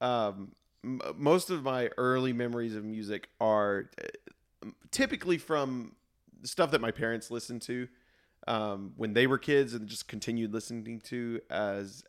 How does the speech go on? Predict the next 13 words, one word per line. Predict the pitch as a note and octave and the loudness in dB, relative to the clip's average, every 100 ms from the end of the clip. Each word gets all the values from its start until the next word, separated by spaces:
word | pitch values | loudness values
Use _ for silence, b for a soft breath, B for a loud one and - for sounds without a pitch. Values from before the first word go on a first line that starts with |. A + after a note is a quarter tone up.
| - | -2
as | A#2+ | -2
adults. | G#2 F#2+ G#2 A2 - - - b b b b | 0 0 0 -2 -6 -14 -18 b b b b
So | - A2+ | -2 4
lots | D3 C#3+ | 4 4
of | |
eighties | A2+ B2 A2+ G#2 | 2 2 2 -4
music. | G2 F2+ F2 - - | -6 -8 -10 -12 -14
Um, | G#2 G#2 - - _ _ - | -12 -12 -14 -18 _ _ -6
my | A#2 | 0
mom | A2+ A#2+ A#2+ A#2+ G#2+ | 2 4 4 0 -4
loves | G#2+ A2+ A2+ G2 - - _ B2+ | 0 2 2 -2 -10 -16 _ -8
Journey | A#2+ E3 E3 D#3+ D#3 D3+ _ _ | 0 2 2 0 -2 -8 _ _
and, | G#2+ G2+ G2 F2+ F#2 | -12 -10 -10 -12 -16